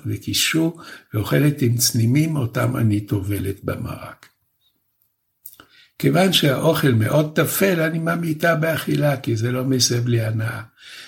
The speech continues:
כשהייתי צעירה, מאוד אהבתי לאכול. בעלי ואני היינו יוצאים פעמים רבות לאכול במסעדות,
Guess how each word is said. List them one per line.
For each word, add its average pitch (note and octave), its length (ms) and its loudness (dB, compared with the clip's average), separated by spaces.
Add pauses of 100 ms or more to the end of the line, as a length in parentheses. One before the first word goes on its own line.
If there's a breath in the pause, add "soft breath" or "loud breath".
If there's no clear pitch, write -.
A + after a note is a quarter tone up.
(160 loud breath)
כשהייתי F#3+ 400 2
צעירה, D#3 640 4 (360 loud breath)
מאוד F#3+ 340 2
אהבתי A2+ 520 2
לאכול. - 500 -12 (400 soft breath)
בעלי C3 360 4
ואני D3+ 360 2
היינו D3+ 320 4
יוצאים C#3+ 420 0
פעמים C#3 400 0
רבות C3 400 -2
לאכול B2+ 440 -2
במסעדות, A#2 840 -2